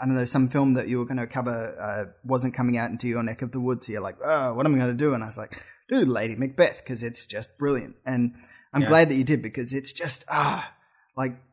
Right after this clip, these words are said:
Speaker 1: I think this is
Speaker 2: It's
Speaker 1: a film
Speaker 2: really
Speaker 1: that,
Speaker 2: good.
Speaker 1: you know, as, as you said, you enjoy it. And, ah, yeah, it's great. I'm glad that you do, 'cause, um, it would have been a really difficult situation of me
Speaker 2: <laughs>
Speaker 1: trying to defend a film with, <laughs>
Speaker 2: With a
Speaker 1: uh,
Speaker 2: child
Speaker 1: child getting
Speaker 2: murder.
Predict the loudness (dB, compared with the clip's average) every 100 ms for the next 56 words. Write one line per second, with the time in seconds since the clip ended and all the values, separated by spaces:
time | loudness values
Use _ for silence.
0 | -14 -4 2 6 6 6 4 4 4 4
1 | 4 0 0 2 0 0 -4 -4 0 4
2 | 4 4 4 4 8 8 8 4 2 -2
3 | 4 8 8 6 6 6 6 4 0 0
4 | -4 -20 -20 _ -10 -6 -4 -4 -2 2
5 | 2 0 -10 -4 0 2 0 -2 2 4
6 | 4 2 2 2 0 -4 _ -4 -4 -4
7 | -8 -4 -2 -2 -8 _ _ -14 _ _
8 | _ _ -2 0 2 2 2 4 2 2
9 | 0 0 0 -2 -2 -2 2 2 2 0
10 | 0 4 4 4 2 0 -2 -2 0 2
11 | 4 8 10 10 8 6 6 12 12 10
12 | 0 0 -2 -8 -6 -4 6 8 10 8
13 | 6 8 8 10 8 8 8 8 6 4
14 | 2